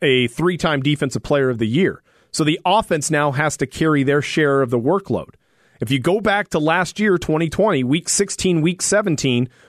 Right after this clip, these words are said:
must-win games, Cardinals only had to win one of the two, and they were gonna be in the playoffs. It was the offense of the Arizona Cardinals and not the defense that prevented them from ultimately winning those games and getting into the playoffs. So now, especially with the looming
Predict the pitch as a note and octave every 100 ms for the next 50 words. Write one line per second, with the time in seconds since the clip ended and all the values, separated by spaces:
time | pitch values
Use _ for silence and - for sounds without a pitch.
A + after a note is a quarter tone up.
0 | _ - D3 G#3+ G3+ G#3+ G3+ F3 A3 C#3
1 | D3+ - E3 G3 E3 D#3+ G3+ C#3+ G3+ F#3
2 | C#3 F3 A#2+ C#3+ C4+ D#3 A#2+ - B2 G2+
3 | A2 - _ - D3+ F3 F3 D3+ E3+ D#3
4 | A#2 - B3 A3 A2+ A#2+ - - _ _
5 | - D3+ C#3+ D#3+ E3+ C#4 - C#3 C#3 B2+
6 | C3 B2 A#2+ B2 A#2+ C3+ B2+ B2+ A#2+ C3
7 | F3+ G#3+ C#3+ A#2 F3+ C4+ - A#2 - C3
8 | - C3 D3 D3 C3 C#3+ C3+ C#3+ C3 C3
9 | F3 E3 D3+ D#3 B2+ F#3+ G3+ D3 C3 A#2+
10 | A#2 C#3 C#3 C3 C#3+ C#3+ C#3 B2+ A#2+ -
11 | C4 G#3+ D2 - - - _ _ _ _
12 | - F3+ D#3+ B3+ A#3+ C#3 F3+ - _ _
13 | _ - - C#4 - C#4 G#3+ G3 E3+ D3
14 | F3+ B3 G#3+ F#3 D#3+ C#3